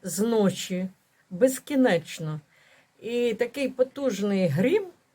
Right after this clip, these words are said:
блискавки. Ну, я давно не пам'ятаю. От, е, знаєте, пролетить злива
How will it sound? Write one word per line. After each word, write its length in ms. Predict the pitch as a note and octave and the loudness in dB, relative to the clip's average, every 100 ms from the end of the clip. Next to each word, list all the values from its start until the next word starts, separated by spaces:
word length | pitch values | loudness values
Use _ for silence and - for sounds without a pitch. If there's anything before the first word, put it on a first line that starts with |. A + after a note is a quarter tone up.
| _ _ _ _ | _ _ _ _
блискавки. 960 | D#3+ A#3 G4 G#4 - G3 - - E3+ D#3+ _ _ _ _ _ | 0 2 2 0 -8 -8 -8 -10 -10 -10 _ _ _ _ _
Ну, 420 | G#3+ B3 B3+ B3 | 2 4 6 6
я 180 | B3 C4 | 6 4
давно 360 | C#4+ D4 C#4+ | 2 -4 -2
не 100 | A#3+ | -2
пам'ятаю. 460 | A3+ A3 A3 G#3+ A#3 | -4 -6 -8 -6 -8
От, 140 | A3+ | -4
е, 500 | B3 A#3+ A#3 A#3 A3+ F#3+ - - _ _ _ | -4 -4 -4 -4 -6 -10 -16 -20 _ _ _
знаєте, 340 | G3 C#4+ C4 | -4 -2 0
пролетить 680 | - A#3+ C4 C4+ C4 A#4+ D#4+ | -2 2 4 4 4 0 0
злива 600 | D3+ F#3 G3 E3+ D#3 D#3+ | -2 2 2 0 -2 -8